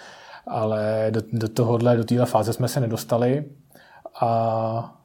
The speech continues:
a prostě posle-, pak ty poslední roky jsme vždycky řešili, takže jsme zavřeli každý rok dvě pobočky. Až jsme se dostali teď na tohle číslo, kde máme jednu, tady v Praze, obrovskou, tenhle ten počet zaměstnanců a mně to připadá úplně nejvyhovující.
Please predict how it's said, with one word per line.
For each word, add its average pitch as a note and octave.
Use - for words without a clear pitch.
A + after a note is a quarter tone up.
a A#2
prostě C3
posle-, C3+
pak C3
ty D3
poslední C#3
roky B2
jsme C#3
vždycky C3+
řešili, A2+
takže B2
jsme C3+
zavřeli A#2+
každý A#2
rok A2+
dvě A#2+
pobočky. G#2+
Až A#2
jsme B2+
se C3
dostali B2+
teď A#2+
na A#2
tohle B2
číslo, A#2+
kde A#2
máme B2+
jednu, B2+
tady A#2
v -
Praze, A2+
obrovskou, B2+
tenhle A#2+
ten B2
počet A#2+
zaměstnanců A#2
a A#2+
mně A2+
to A2
připadá A#2
úplně A2+
nejvyhovující. A2